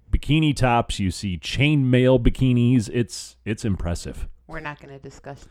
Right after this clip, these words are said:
Speaker 2: chainmail bikinis.
Speaker 1: Yeah, Carmen and I had a little disagreement. She has her heart set on this chainmail bikini, and the set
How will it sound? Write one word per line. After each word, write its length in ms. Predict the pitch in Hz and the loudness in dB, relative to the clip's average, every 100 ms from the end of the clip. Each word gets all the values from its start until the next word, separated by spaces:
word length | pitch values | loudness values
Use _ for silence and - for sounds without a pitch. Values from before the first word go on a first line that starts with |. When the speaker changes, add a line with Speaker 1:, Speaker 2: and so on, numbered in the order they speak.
| - | -20
Speaker 2:
chainmail 360 | 147 143 139 | -20 -18 -16
bikinis. 500 | 143 - 156 151 151 - - _ | -18 -18 -20 -18 -20 -20 -20 _
Speaker 1:
Yeah, 380 | 120 131 127 131 | 0 2 4 2
Carmen 420 | - 143 135 131 | 2 2 4 2
and 140 | 117 110 | 2 0
I 200 | 107 95 | -2 -2
had 220 | 104 101 | -2 -2
a 40 | |
little 260 | 98 98 92 | -2 -4 -4
disagreement. 760 | 92 92 85 78 76 80 85 - - - - - _ _ _ _ _ _ _ | -4 -4 -6 -6 -4 -4 -4 -6 -8 -8 -14 -20 _ _ _ _ _ _ _
She 300 | - - 175 | -12 -4 -2
has 240 | 107 131 110 | 2 0 0
her 160 | 113 | -2
heart 280 | 73 98 - | -2 -4 -4
set 500 | - - 110 80 - - | -10 -4 -2 -2 -6 -8
on 180 | 98 85 | -4 -2
this 260 | 82 82 - | -2 -4 -8
chainmail 680 | - 104 107 101 98 95 90 | -6 -2 0 0 0 -2 -4
bikini, 600 | 82 - 90 76 73 - _ _ _ _ _ _ _ _ - - | -6 -4 -2 -2 -4 -6 _ _ _ _ _ _ _ _ -20 -6
and 440 | 98 95 95 95 - | -2 0 0 -2 -4
the 320 | 101 98 95 | -4 -2 -2
set 800 | - - - 143 160 190 - | -2 -8 -2 0 2 -2 -10